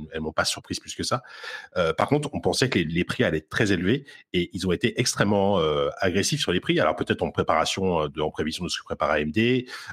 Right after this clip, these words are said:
Euh, on sait aussi qu'ils passent à un, alors je, je vais rentrer un tout petit peu dans, dans la technique, mais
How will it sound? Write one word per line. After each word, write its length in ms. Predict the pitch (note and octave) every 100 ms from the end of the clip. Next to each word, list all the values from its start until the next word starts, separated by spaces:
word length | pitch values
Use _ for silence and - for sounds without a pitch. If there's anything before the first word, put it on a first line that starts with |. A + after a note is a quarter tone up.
| -
Euh, 120 | E2
on 120 | F#2
sait 140 | G2 G#2
aussi 260 | F#2+ -
qu'ils 380 | - G#2 G#2 F2+
passent 260 | A2+ A2+ -
à 80 | F2
un, 320 | E2 D#2+ D2
alors 400 | D2 D2 - C#2+
je, 160 | -
je 100 | D#2
vais 80 | F2+
rentrer 220 | E2+ F2+
un 40 | F2+
tout 100 | F#2+
petit 160 | -
peu 100 | -
dans, 220 | G#2 F2 D2+
dans 180 | D#2
la 100 | D#2+
technique, 320 | E2 F#2 B2 -
mais 220 | E2+ C#2+